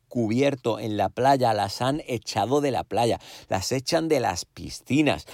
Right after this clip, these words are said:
las echan de las escuelas en Francia, donde las mujeres no pueden taparse si quieren ir a estudiar al colegio o a la universidad.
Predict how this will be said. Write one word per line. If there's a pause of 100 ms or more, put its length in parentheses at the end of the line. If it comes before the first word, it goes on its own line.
(220)
las
echan
de
las
escuelas
en
Francia,
donde
las
mujeres
no
pueden
taparse
si
quieren
ir
a
estudiar
al
colegio
o
a
la
universidad.